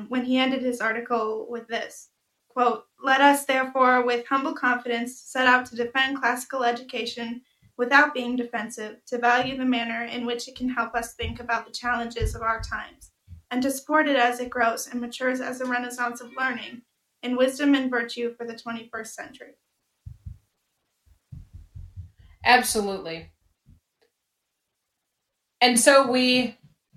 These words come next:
Speaker 2: carry forth in humility,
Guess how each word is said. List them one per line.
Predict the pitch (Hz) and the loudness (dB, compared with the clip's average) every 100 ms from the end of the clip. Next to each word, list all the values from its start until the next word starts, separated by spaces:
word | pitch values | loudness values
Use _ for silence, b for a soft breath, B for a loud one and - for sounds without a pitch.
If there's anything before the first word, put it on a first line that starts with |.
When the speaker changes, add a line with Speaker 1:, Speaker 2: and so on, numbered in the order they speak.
| _ _ _ - - | _ _ _ -20 2
Speaker 2:
carry | 262 254 254 | 6 6 6
forth | - 233 208 254 - - _ _ _ _ _ _ - _ - | 4 4 6 4 -4 -18 _ _ _ _ _ _ -20 _ 2
in | 233 226 226 214 - | 4 4 0 -4 -8
humility, | 214 233 208 196 190 202 220 247 | -4 0 0 0 -2 -2 -2 -6